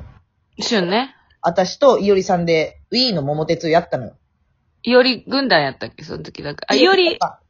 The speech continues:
Speaker 1: じゃあ、いおりジャパンや。
Speaker 2: そう。いおりジャパンっていうメンバーで集まって鍋をした時に、
Speaker 1: うん。
Speaker 2: まあ、鍋終わったし、
Speaker 1: うん。
Speaker 2: 桃鉄やろうかって言ってやって、
Speaker 1: うんうんうん。
Speaker 2: 私八連勝ぐらいして、いおりさんがすねて終わったで、そのゲ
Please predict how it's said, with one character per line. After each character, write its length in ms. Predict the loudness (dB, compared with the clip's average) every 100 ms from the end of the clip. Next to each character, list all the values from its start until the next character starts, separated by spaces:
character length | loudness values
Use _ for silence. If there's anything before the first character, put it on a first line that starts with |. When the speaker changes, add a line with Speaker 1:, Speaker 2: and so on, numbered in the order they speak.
| _ _ -2
Speaker 1:
じ 80 |
ゃ 20 | 0
あ、 40 |
い 140 | 4 4
お 60 |
り 80 | 4
ジ 80 | 2
ャ 40 |
パ 120 | 2 0
ン 100 | 0
や。 120 | -2
Speaker 2:
そ 100 | 0
う。 120 | 0 -2
い 120 | -2
お 60 | 0
り 100 | 2
ジ 100 | 2
ャ 40 |
パ 100 | 2
ン 100 | 0
っ 20 |
て 60 | 4
い 60 | 2
う 40 |
メ 140 | 2
ン 120 | -4 -2
バ 180 | -2
ー 20 | 0
で 400 | 2 2 0 -6
集 200 | -6 -2
ま 100 | 0
っ 20 |
て 80 | 0
鍋 320 | -2 -2 0
を 80 | -2
し 80 | -2
た 120 | -6
時 200 | -6 -8
に、 320 | -8 -8 -10
Speaker 1:
う 20 | -4
ん。 20 |
Speaker 2:
ま 200 | 0 0
あ、 40 | 2
鍋 200 | 2 2
終 100 | 0
わ 100 | -2
っ 60 |
た 80 | -6
し、 100 | -10
Speaker 1:
う 20 |
ん。 20 | -6
Speaker 2:
桃 200 | -4 0
鉄 240 | -2 2
や 80 | 2
ろ 80 | 2
う 40 |
か 160 | 2 0
っ 20 | 0
て 80 | -4
言 20 |
っ 20 |
て 60 | 2
や 100 | 2
っ 160 | 2
て、 260 | -2 0 0
Speaker 1:
う 20 |
ん 40 | -6
う 640 | -8 -8 -10 -20 _ -12
ん 40 | -4
う 20 |
ん。 40 |
Speaker 2:
私 220 | -2 -2
八 300 | -2 -4 -2
連 140 | -2 0
勝 220 | 2 2
ぐ 80 | 4
ら 80 | 2
い 40 |
し 60 | 2
て、 40 | -2
い 120 | 0
お 60 |
り 100 | 0
さ 120 | 0 0
ん 40 |
が 80 | -2
す 160 | -2
ね 120 | -2 0
て 80 |
終 60 | 2
わ 100 | 0
っ 20 |
た 80 | -4
で、 60 | -12
そ 100 | -8
の 60 |
ゲ 220 | -6 -6